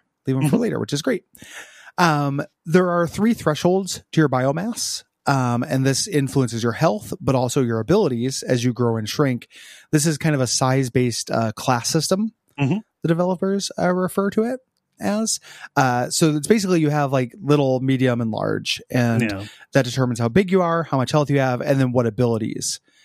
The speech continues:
Speaker 1: um, you have. There are these red pools where you can shed your biomass in order to get a smaller moveset to proceed.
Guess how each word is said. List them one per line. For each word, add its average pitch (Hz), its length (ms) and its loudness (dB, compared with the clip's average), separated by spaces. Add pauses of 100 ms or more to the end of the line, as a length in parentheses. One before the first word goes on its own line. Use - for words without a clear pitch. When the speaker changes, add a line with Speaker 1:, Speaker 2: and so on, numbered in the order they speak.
(220)
Speaker 1:
um, 107 180 2
you 110 120 0
have. - 440 -6 (380)
There 135 160 6
are 131 80 2
these 131 360 0
red 143 400 2
pools 139 480 2
where 139 140 2
you 123 80 0
can 120 140 -2
shed 120 280 0
your 120 120 2
biomass 131 680 0
in 135 140 0
order 127 240 2
to 120 240 0
get 120 160 0
a 117 80 0
smaller 113 360 0
moveset 117 380 -2
to - 80 -18
proceed. - 460 -6